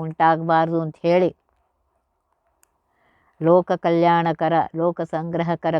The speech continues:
ಕರ್ತವ್ಯಗಳನ್ನು ನಾನು ಮಾಡ್ತಾ ಇದ್ದೇನೆ. ನಾನು ಸಮಾಜ ಕರ್ತವ್ಯಗಳನ್ನು ಬಿಟ್ಟರೆ ಜನರು ತಮ್ಮ ಕರ್ತವ್ಯಗಳನ್ನು ಬಿಟ್ಬಿಡ್ತಾರೆ. ನೋಡು, ಕೃಷ್ಣನೇ ಮಾಡಿಲ್ಲ, ನಾವ್ಯಾಕೆ ಮಾಡೋಣ ಅಂತ. ಆಗ ಈ ಲೋಕ ಧರ್ಮಗಳು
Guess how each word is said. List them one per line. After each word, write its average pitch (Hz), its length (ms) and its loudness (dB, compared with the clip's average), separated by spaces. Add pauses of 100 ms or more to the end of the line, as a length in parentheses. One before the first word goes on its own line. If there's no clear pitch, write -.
ಕರ್ತವ್ಯಗಳನ್ನು 170 720 -4
ನಾನು 165 180 -10
ಮಾಡ್ತಾ 151 320 -12
ಇದ್ದೇನೆ. - 240 -20 (2250)
ನಾನು 165 260 2 (100)
ಸಮಾಜ 175 380 0 (160)
ಕರ್ತವ್ಯಗಳನ್ನು 165 460 -4
ಬಿಟ್ಟರೆ 165 340 -2 (320)
ಜನರು 165 300 -2 (140)
ತಮ್ಮ 165 140 -6 (120)
ಕರ್ತವ್ಯಗಳನ್ನು 160 520 -8
ಬಿಟ್ಬಿಡ್ತಾರೆ. - 500 -16 (380)
ನೋಡು, 170 260 -12
ಕೃಷ್ಣನೇ 175 400 -12 (100)
ಮಾಡಿಲ್ಲ, 165 300 -8
ನಾವ್ಯಾಕೆ 160 360 -6
ಮಾಡೋಣ 147 300 -12
ಅಂತ. - 100 -20 (1080)
ಆಗ 180 220 2 (160)
ಈ - 20 2 (140)
ಲೋಕ 180 200 0 (140)
ಧರ್ಮಗಳು 170 380 -4